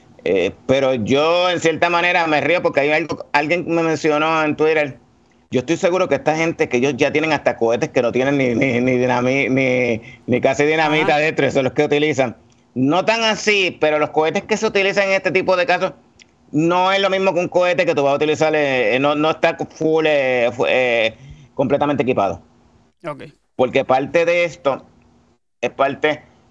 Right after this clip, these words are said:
Speaker 1: muchos de los misiles que otras veces ha lanzado Corea del Norte son misiles, lo que se llaman misiles balísticos,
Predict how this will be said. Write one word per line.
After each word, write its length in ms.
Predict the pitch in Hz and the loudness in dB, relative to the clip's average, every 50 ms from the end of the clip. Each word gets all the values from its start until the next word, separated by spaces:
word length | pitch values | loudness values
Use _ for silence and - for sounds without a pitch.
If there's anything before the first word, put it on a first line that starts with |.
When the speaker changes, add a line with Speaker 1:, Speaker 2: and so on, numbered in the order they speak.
| _ _ - | _ _ -4
Speaker 1:
muchos 340 | 113 127 139 139 175 165 | -2 -2 0 0 0 0
de 60 | 151 165 | 0 0
los 100 | 180 185 | 0 0
misiles 360 | 190 180 139 170 160 175 175 | -2 -2 0 0 0 0 0
que 100 | - 147 | 0 0
otras 260 | 139 139 147 147 139 | 2 2 0 0 0
veces 260 | 139 147 147 - 160 | 0 -2 0 0 0
ha 80 | 147 147 | 0 2
lanzado 440 | 143 143 139 - 160 147 151 143 - | 0 -2 -2 -2 0 0 0 0 0
Corea 220 | 147 139 143 139 | 0 0 2 0
del 100 | 139 139 | 0 0
Norte 260 | 139 147 151 - 147 | 0 -2 0 0 -2
son 180 | - - 131 131 | 0 0 0 0
misiles, 400 | 135 135 117 - 131 135 139 131 | 0 -2 0 0 0 2 2 2
lo 60 | 127 | 0
que 80 | 123 107 | 0 0
se 60 | 120 | 0
llaman 240 | 120 131 135 139 135 | 0 0 0 0 0
misiles 340 | 120 107 123 120 120 123 | 0 0 0 0 0 2
balísticos, 720 | 113 117 110 113 131 117 - - 101 - 85 82 - - | 2 0 0 0 -2 -4 -4 -6 -4 -4 -6 -8 -10 -18